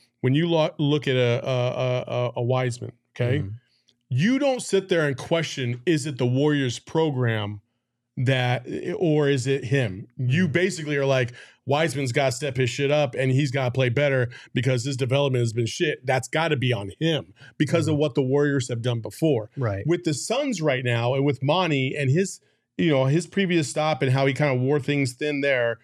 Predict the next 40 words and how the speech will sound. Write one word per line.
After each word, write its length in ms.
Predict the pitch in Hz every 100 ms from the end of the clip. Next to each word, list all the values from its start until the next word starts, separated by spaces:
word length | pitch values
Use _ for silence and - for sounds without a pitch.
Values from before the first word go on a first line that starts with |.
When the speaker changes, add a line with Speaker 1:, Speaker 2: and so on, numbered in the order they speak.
| - _ -
Speaker 1:
you 80 | 135
come 220 | 185 190
over 140 | 170
here 440 | 156 208 180 156 -
and 280 | 156 156 156
you 140 | 202
can't 400 | 233 233 202 -
figure 400 | - 196 165 156 170
out, 360 | 180 135 120 _ _ _ _ _ _ _
okay, 500 | 170 190 139 120 143
Jalen 360 | 135 147 175 175
Smith's 340 | 190 214 -
not 180 | 160 156
getting 220 | 160 160
burned 360 | 135 190 175 135
or 120 | 135
he's 120 | 135
not 160 | 156 160
developing. 640 | 135 151 180 139 127 110 - -
Is 160 | 147 139
it 100 | 135
him 260 | 156 311 392
or 160 | 196 190
is 100 | 185
it 100 | 160
the 60 |
program? 600 | 156 185 190 139 123 104 - - -
And 140 | - 170
then 120 | 196
you 60 | 185
see 260 | - 254
this 380 | 240 185 - - -
influx 600 | 262 339 - 151 131 -
of 100 | 156
just 240 | 139 165 147
random 560 | 180 247 240 214 175
lineups 600 | 160 185 240 165 131 - -
or 220 | 156 147
random 440 | 160 226 220 170
benchings 840 | 127 175 208 180 151 143 147 -